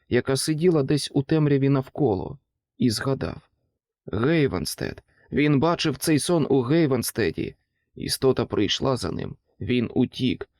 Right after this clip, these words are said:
але марно. Нарешті він прокинувся, і хлопця охопила паніка. Монстр там. Якщо він зараз не прокинеться, то не уникне смерті.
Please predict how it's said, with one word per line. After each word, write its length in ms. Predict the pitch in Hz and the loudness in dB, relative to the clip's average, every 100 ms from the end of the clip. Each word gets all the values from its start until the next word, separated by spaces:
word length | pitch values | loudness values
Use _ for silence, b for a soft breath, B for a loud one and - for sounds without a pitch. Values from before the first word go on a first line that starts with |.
| _ - | _ -8
але 460 | - 120 143 131 - | -2 2 2 0 -2
марно. 680 | - 127 151 110 - 50 - _ _ _ _ _ - | 0 2 0 -2 -6 -8 -10 _ _ _ _ _ -8
Нарешті 540 | - 92 123 120 117 | -4 0 0 -2 -2
він 180 | 117 120 | 2 2
прокинувся, 760 | 113 117 82 - - - - - _ _ _ _ _ | 0 -2 -2 -6 -6 -8 -10 -14 _ _ _ _ _
і 120 | 113 101 | -4 -2
хлопця 540 | - 107 117 - 117 | 0 0 0 0 -2
охопила 540 | 98 85 - - - | -2 -2 -4 -4 -4
паніка. 640 | - - 69 - - - 151 _ _ _ _ _ - | -6 -6 -6 -8 -10 -12 -14 _ _ _ _ _ -4
Монстр 800 | 120 117 131 127 - 127 131 - _ _ _ | -2 2 2 0 0 0 0 -4 _ _ _
там. 380 | 139 95 - - - _ _ _ _ - | -4 -2 -4 -10 -14 _ _ _ _ -4
Якщо 560 | 117 117 - - 156 131 | 0 0 0 0 0 2
він 280 | 127 143 | 2 2
зараз 380 | 120 151 143 - | 2 0 -2 0
не 100 | 127 | -2
прокинеться, 880 | 123 120 - 160 156 127 - 87 - - _ _ - | 0 -2 2 2 2 0 -4 -6 -8 -16 _ _ 0
то 200 | 120 117 | 2 4
не 180 | 127 | 2
уникне 500 | 143 165 143 - 120 | 4 4 2 0 -2
смерті. 640 | 113 - 151 - - - | -2 0 0 -2 -8 -12